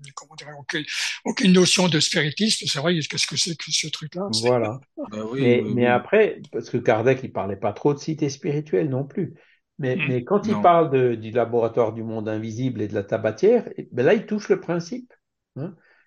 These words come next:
Speaker 2: L'esprit qui veut
Speaker 3: Ah
Speaker 2: créer
Speaker 3: oui,
Speaker 2: une
Speaker 3: c'est
Speaker 2: tabatière, il la crée, et cette tabatière a une réalité pour les esprits, et peut être perçue par les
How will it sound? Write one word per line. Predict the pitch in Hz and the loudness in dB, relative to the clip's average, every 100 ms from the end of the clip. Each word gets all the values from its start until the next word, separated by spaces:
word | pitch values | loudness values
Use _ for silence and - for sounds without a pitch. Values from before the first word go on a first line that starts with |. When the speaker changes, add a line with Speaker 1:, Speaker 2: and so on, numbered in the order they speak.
| - | -4
Speaker 2:
L'esprit | 143 135 - 202 | -4 0 2 2
qui | - | 2
veut | 156 131 | 2 2
Speaker 3:
Ah | |
Speaker 2:
créer | 131 135 | 4 4
Speaker 3:
oui, | 131 | 4
Speaker 2:
une | 120 | 2
Speaker 3:
c'est | |
Speaker 2:
tabatière, | 117 117 110 190 220 | 0 2 0 0 0
il | 165 | -2
la | 143 | -4
crée, | 127 - 214 240 202 | -4 -2 0 0 -2
et | 131 | -6
cette | 117 131 - | -8 -10 -2
tabatière | 123 127 127 208 | 0 0 -2 -2
a | 185 | -4
une | 151 | -4
réalité | 120 120 117 120 208 | -2 0 -2 -4 -6
pour | 214 147 | -2 -4
les | 143 139 | -4 -4
esprits, | 170 170 - 117 - _ _ _ _ | -4 -6 -12 -12 -16 _ _ _ _
et | 120 | -6
peut | 117 143 | 0 0
être | 131 | 2
perçue | 139 123 - 185 208 | 2 2 2 -2 0
par | 139 | 0
les | 120 | 0